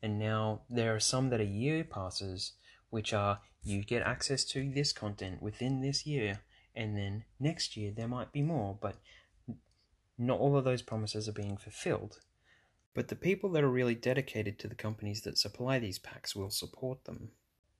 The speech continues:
And it's the same thing with loot boxes. If people are really dedicated to the game, to the platform, then that is where their support goes. They're supporting the developers by purchasing the loot boxes. It's for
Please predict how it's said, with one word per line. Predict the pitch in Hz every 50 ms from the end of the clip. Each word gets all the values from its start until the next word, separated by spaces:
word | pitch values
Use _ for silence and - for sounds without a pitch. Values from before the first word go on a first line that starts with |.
| _ _ _ _
And | 131 135
it's | 139 - -
the | - 147
same | - - 139 147 156
thing | 147 - 147 147 147
with | 135 135 143 - -
loot | 143 147 143
boxes. | - 92 92 - - - 90 - - - - - _ _ _ _ _ _ _
If | - 117 - -
people | - 127 123 127 - 151 139
are | 113
really | 104 101 107 104 107 120 120
dedicated | 120 - 107 104 117 113 - - 107 110 113 120 - -
to | - - 113 120
the | 135 143
game, | 143 - 110 101 98 92 95 98 104 - - -
to | - - 113 123
the | 143 143
platform, | 139 - 101 92 90 - - 98 95 92 92 98 - _ _ _ _ _ _ _ _ _ _ _ _ _ _
then | - 110 107 104 101 101 104 - _ _ _
that | 113 107 104 101
is | 101 101 110
where | 107 98 95
their | 101 104 101
support | - - 104 - - 71 71
goes. | - - - - - - - - - _ _ _ _ _ _ _ _
They're | 101 95
supporting | - - 110 107 - - - 117 110 110 107 104 104 104 107 - _ _ _ _ _ _
the | 117
developers | 117 117 107 104 98 90 90 90 - - - 98 107 - - - - _ _ _ _ _ _ _
by | - 92 95
purchasing | 101 - 113 107 107 - 110 - - 135 135 135
the | 139 135
loot | 123 117 110 107
boxes. | - 101 95 - - 98 95 90 87 - - - - _ _ _ _ _
It's | - - - -
for | - - 147 139 131 131 127 120 113